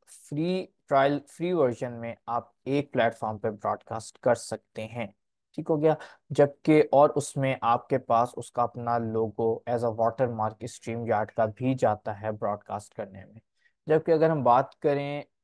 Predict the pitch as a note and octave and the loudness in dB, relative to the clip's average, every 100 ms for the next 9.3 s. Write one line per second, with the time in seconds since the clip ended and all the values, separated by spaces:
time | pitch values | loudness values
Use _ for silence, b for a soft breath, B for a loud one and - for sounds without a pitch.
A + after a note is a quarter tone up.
0 | _ _ D3 D#3+ E3+ C3+ A#2 B2 A#2 A2 | _ _ 0 0 2 2 2 -4 -10 -12
1 | A2+ - - A2+ B2+ _ _ _ _ C3+ | -14 -14 -12 -10 -10 _ _ _ _ -8
2 | - C#3+ D#3 D3+ C3+ D3+ D3 D3+ D3 - | -2 -2 2 0 0 -4 -6 -8 -8 -6
3 | C3 B2+ C#3+ - B2+ B2 B2+ A#2 - C#3+ | -6 -4 -2 2 2 2 -6 -10 -6 -6
4 | C#3+ - A#2+ A#2 C3+ B2+ B2+ - C3 B2 | -6 -2 0 0 -2 -2 -4 -4 0 0
5 | A#2+ A2+ A#2+ A2+ A#2 A#2 A2+ _ A#2+ C#3 | 0 -4 -4 -2 -2 -2 -4 _ -2 -2
6 | C3+ C#3+ B2+ C#3 - A#2 A2+ - A#2 - | 0 0 2 2 0 -2 -2 0 -2 -2
7 | _ A#2+ A#2 A2+ A2 G#2+ A2+ A#2+ A#2 - | _ -12 -8 -2 -2 -2 0 0 0 0
8 | A#2+ - - B2+ B2 B2 - B2 B2 B2 | -4 -6 -6 -4 -2 -4 -6 -6 -6 0
9 | B2+ B2 C3+ | 0 2 -2